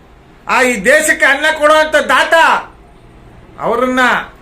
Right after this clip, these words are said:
ಇವತ್ತು ಬಟ್ಟೆ ಕೊಳೆ ಆಗಿದೆ ಅಂತ ಮೆಟ್ರೋ ಒಳಗಡೆ ಬಿಡದೆ ಅವ್ರಿಗೆ ಅವಮಾನಿಸಿದ್ರಲ್ಲ, ನಿಮ್ ಜನ್ಮಕ್ಕೆ ಬೆಂಕಿ ಹಾಕ. ಏ ಅವಿವೇಕಿ ಫೋರ್ ಟ್ವೆಂಟಿ ಅಧಿಕಾರಿಗಳೇ,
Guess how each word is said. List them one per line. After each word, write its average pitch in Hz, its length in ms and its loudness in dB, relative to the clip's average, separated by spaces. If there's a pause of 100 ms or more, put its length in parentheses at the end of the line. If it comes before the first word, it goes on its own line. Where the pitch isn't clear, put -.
ಇವತ್ತು 202 760 -4
ಬಟ್ಟೆ 185 260 -2
ಕೊಳೆ 233 260 -2
ಆಗಿದೆ 240 340 0
ಅಂತ 214 160 -4
ಮೆಟ್ರೋ 190 360 -4
ಒಳಗಡೆ 196 300 -2
ಬಿಡದೆ 180 320 -4
ಅವ್ರಿಗೆ 190 260 -2
ಅವಮಾನಿಸಿದ್ರಲ್ಲ, 180 760 -4
ನಿಮ್ 147 220 -12
ಜನ್ಮಕ್ಕೆ 165 760 -4
ಬೆಂಕಿ 151 260 -6
ಹಾಕ. 165 220 0 (880)
ಏ 247 100 2
ಅವಿವೇಕಿ 285 560 0
ಫೋರ್ 277 260 0
ಟ್ವೆಂಟಿ 285 260 0
ಅಧಿಕಾರಿಗಳೇ, 302 960 2